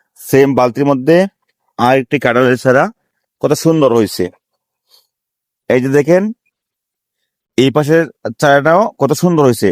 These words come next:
এটা বালতির মধ্যে সেট করা হয়েছে। এখন যে চারাটা আমরা রোপণ করলাম বালতির মধ্যে, ওইটাও কিছুদিনের ভিতরেই এইভাবে হয়ে যাবে। গাছে পর্যাপ্ত খাবার দিবেন, এইভাবে গাছকে সুন্দর করবেন।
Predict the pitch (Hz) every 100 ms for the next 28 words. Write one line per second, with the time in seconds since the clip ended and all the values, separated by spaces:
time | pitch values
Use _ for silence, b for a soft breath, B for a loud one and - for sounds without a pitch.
0 | 107 139 131 131 139 151 143 139 147 -
1 | 151 147 160 175 208 - _ b b b
2 | b b b _ 120 123 170 170 170 165
3 | 160 160 165 156 156 165 160 165 165 170
4 | 165 165 151 151 165 160 143 170 175 -
5 | 151 160 180 175 175 180 208 _ _ -
6 | 170 180 185 185 175 175 165 110 - _
7 | _ _ 151 170 165 165 156 139 131 123
8 | 110 92 82 _ _ _ _ _ _ _
9 | _ _ _ _ _ _ _ _ _ _
10 | - 110 120 127 147 147 156 165 156 156
11 | 170 175 175 190 214 - _ _ _ _
12 | 135 147 160 139 139 - 139 135 127 113
13 | 107 92